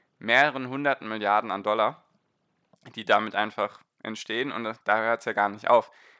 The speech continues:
Tencent kennt man wahrscheinlich, ist so der größte Spielebetreiber der Welt und wenn man sich ein bisschen mit China auskennt, dann weiß man auch, dass die WeChat anbieten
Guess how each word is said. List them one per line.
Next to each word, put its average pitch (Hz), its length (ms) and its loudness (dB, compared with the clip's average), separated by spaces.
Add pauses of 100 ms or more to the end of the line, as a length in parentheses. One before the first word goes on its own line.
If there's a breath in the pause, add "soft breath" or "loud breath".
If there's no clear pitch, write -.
(600 soft breath)
Tencent 175 640 -2
kennt 139 220 -6
man 143 100 -4
wahrscheinlich, 120 480 -4
ist - 300 -16 (100)
so - 160 -12
der 104 120 -6
größte - 340 -12
Spielebetreiber 123 640 -2
der 104 140 -2
Welt 104 300 -2
und 98 300 -10 (640 loud breath)
wenn 113 140 -4
man 107 100 -4
sich 113 200 -10
ein 110 60 -14
bisschen 123 240 -8
mit 107 140 -10
China 131 240 -6
auskennt, 113 340 -4
dann 101 100 -6
weiß 101 240 0
man 98 80 -12
auch, 95 140 -4
dass - 200 -16
die 101 120 -16
WeChat 135 340 -4
anbieten 104 680 -6